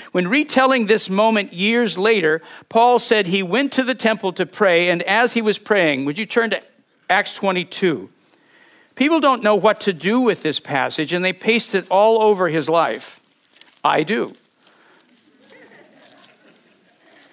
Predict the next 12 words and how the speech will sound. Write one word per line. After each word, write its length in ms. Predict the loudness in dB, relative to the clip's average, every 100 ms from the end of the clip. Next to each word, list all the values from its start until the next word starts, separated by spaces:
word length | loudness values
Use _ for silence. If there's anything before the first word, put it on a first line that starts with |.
| _ _ -4
I 180 | 0 2
don't 200 | 2 0
know 100 | -2
why 340 | 2 2 2
we've 240 | 2 -2 -2
missed 320 | -4 -4 -8
it. 100 | -16 _ _ _ _ _ _ _ _ _ _ _ _ _ _ -20 _ 0
I'll 120 | 0
start 280 | 4 4 4
at 60 |
verse 220 | 2 2
seventeen. 640 | 2 2 2 0 0 -2